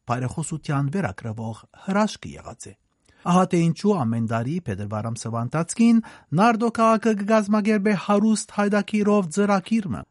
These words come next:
սկսելով բադարակեն, որ ընդհանրապես տեղի կունենա տասնինը փետրվարին, որուն կհաջորդե Սուրբի Գեսանտրիի մասունքով երկար թափորմը, որ կանցնի քաղաքի տարբեր թաղամասերեն,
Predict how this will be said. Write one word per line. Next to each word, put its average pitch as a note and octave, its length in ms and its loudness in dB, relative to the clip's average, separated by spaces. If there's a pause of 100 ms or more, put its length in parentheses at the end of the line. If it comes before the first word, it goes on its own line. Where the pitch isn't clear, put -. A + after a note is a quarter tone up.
(100)
սկսելով G#3 680 4
բադարակեն, G3 640 2
որ A#2 240 -2
ընդհանրապես B2+ 640 0
տեղի A2 240 -2
կունենա A#2+ 380 -2
տասնինը A#2+ 680 -2
փետրվարին, F#3+ 720 2 (220)
որուն B3 340 2
կհաջորդե A#3 580 2
Սուրբի A#3+ 460 -2
Գեսանտրիի A3+ 640 2
մասունքով G#3+ 720 2
երկար C3 480 -4
թափորմը, G#3 500 2 (240)
որ E3 260 2
կանցնի E3 460 0
քաղաքի A#2+ 460 -4
տարբեր B2 400 -4
թաղամասերեն, C3 920 -2